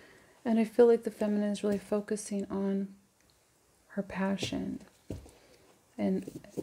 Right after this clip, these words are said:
and creativity and bringing through, uh, her own happiness as well. The Ace of Wands, the Nine of Cups. It's like, I'm gonna just keep giving this. The Nine of Cups is also, like, self-love,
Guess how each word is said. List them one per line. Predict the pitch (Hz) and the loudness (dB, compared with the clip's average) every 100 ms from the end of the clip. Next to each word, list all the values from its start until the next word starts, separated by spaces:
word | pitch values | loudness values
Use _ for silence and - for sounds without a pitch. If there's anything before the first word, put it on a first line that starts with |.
| - | -6
and | 208 202 | 0 0
creativity | - - 196 196 196 - 208 190 190 185 180 | 0 -2 2 4 2 0 0 2 4 4 4
and | 185 | 2
bringing | 185 190 190 196 | 2 2 2 0
through, | - 196 190 - 185 185 - - - - - | -2 4 6 6 4 0 -10 -20 -20 -20 -6
uh, | 202 | -4
her | 180 196 208 | 0 2 8
own | 262 294 | 8 8
happiness | - 190 202 196 180 180 | 4 -6 -6 -4 -4 -2
as | 190 - | -4 0
well. | 190 175 170 180 | 0 2 0 0
The | - - | 0 0
Ace | 208 - | 0 0
of | 220 | 0
Wands, | 202 196 196 196 202 196 - - - - _ | 2 2 4 2 2 0 -6 -14 -20 -20 _
the | 202 | 2
Nine | 196 196 | 4 6
of | 202 | 4
Cups. | - 196 196 185 185 - - - - - - - - _ _ _ | 2 4 6 6 2 -6 -10 -12 -20 -20 -20 -20 -20 _ _ _
It's | 220 208 | 0 2
like, | 202 - | 2 2
I'm | 208 208 | 4 4
gonna | 214 202 196 | 4 4 2
just | 190 190 - | 0 -2 -4
keep | - 208 - - - _ _ _ _ _ _ - | -6 -8 -8 -18 -20 _ _ _ _ _ _ -2
giving | - 208 208 202 | 2 4 6 6
this. | 196 185 - | 4 2 -2
The | - 220 | -2 2
Nine | 254 370 | 6 6
of | 349 | 6
Cups | 247 240 - | 4 2 4
is | 202 | 8
also, | 185 196 202 | 8 8 4
like, | 165 135 - - _ | 4 2 0 -10 _
self-love, | - - 202 226 220 - - 151 127 - | -6 0 2 2 0 -4 2 2 2 -2